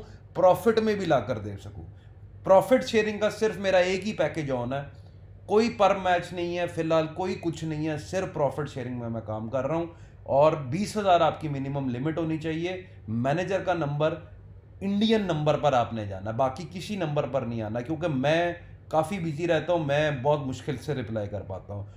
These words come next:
मुझे टिप देना होता है, मुझे मैच देखना होता है, मुझे भाव देखने होते हैं, मुझे टीमें देखनी होती हैं, मुझे पता नहीं क्या क्या देखना होता है, मुझे काम करना पड़ता है। तो मैं अगर ये सारी हेडेकें ले लूँगा ना रिप्लाई करने के लिए,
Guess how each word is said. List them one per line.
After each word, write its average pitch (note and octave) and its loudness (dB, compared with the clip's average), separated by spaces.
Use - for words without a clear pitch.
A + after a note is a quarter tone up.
मुझे C#3+ -2
टिप E3 -4
देना F3 0
होता E3+ 2
है, E3 2
मुझे D#3 -2
मैच D3 0
देखना D#3+ -4
होता D#3 0
है, D#3 -2
मुझे D3+ -2
भाव C3 0
देखने D#3 -4
होते D#3 -4
हैं, D3 -2
मुझे C3+ -4
टीमें D3+ -2
देखनी D#3 -4
होती D3 -4
हैं, D#3 -6
मुझे A3+ 0
पता A3 -2
नहीं A3+ 0
क्या F3+ 4
क्या D3+ 0
देखना G#2+ -6
होता F2+ -14
है, C2+ -16
मुझे E3 -4
काम E3 4
करना A2 -2
पड़ता G2 -12
है। - -18
तो D#3+ -6
मैं E3 2
अगर G3+ 0
ये G3 -6
सारी E3 -2
हेडेकें D3+ -2
ले E3 -2
लूँगा E3 -2
ना G#3 0
रिप्लाई B2+ -2
करने G#2+ -8
के G#2 -10
लिए, A2+ -8